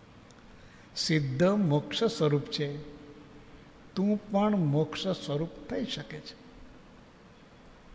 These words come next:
એક શીર્ષકમાં પરમ કૃપાળુ દેવ એવી મહત્વની વાતો મૂકે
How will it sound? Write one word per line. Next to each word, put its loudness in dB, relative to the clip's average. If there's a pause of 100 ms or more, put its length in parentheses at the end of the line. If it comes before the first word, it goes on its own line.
(880)
એક 2
શીર્ષકમાં 2
પરમ 4
કૃપાળુ 0
દેવ 4
એવી 2
મહત્વની -2
વાતો -2
મૂકે -4